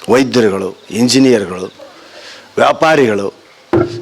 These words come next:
ಏನನ್ನೂ ಮುಚ್ಚಿಡದೆ ಬರೆಯೋದಿದೆಯಲ್ಲ. ನಾವು ತುಂಬ ಜನ ಡೈರಿ ಬರಿತೀವಿ ಅಂತ ನಾನು ಭಾವಿಸ್ತೀನಿ,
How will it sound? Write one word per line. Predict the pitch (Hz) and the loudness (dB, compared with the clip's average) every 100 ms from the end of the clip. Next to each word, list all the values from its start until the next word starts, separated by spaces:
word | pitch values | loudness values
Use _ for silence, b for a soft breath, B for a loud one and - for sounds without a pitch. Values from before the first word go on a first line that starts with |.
| - | -2
ಏನನ್ನೂ | 254 311 170 190 202 208 220 226 | 2 4 2 2 4 4 4 4
ಮುಚ್ಚಿಡದೆ | 202 - - 170 165 | 2 2 2 2 2
ಬರೆಯೋದಿದೆಯಲ್ಲ. | 139 135 143 139 131 127 | 2 4 4 4 4 2
ನಾವು | 117 131 135 | 2 2 2
ತುಂಬ | 156 180 | 2 2
ಜನ | 175 160 | 2 2
ಡೈರಿ | 147 135 151 | 2 4 4
ಬರಿತೀವಿ | 139 135 139 131 123 | 4 2 2 2 2
ಅಂತ | 113 123 | 2 0
ನಾನು | 143 117 | 0 2
ಭಾವಿಸ್ತೀನಿ, | 110 117 - - | 2 2 0 -6